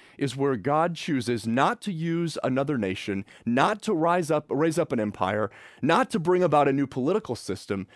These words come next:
but instead God chose to use family. And so the question is, why? Why choose family?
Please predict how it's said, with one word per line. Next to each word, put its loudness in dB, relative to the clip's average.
but 2
instead -2
God -2
chose -4
to -8
use -6
family. -12
And -8
so -4
the -4
question -4
is, -2
why? -4
Why 0
choose -4
family? -4